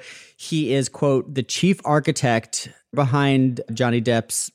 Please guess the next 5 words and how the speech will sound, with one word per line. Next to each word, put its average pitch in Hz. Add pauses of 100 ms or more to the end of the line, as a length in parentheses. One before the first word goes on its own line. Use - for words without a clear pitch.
(100)
like, 120
just -
sue 180
everyone 123
strategy." 131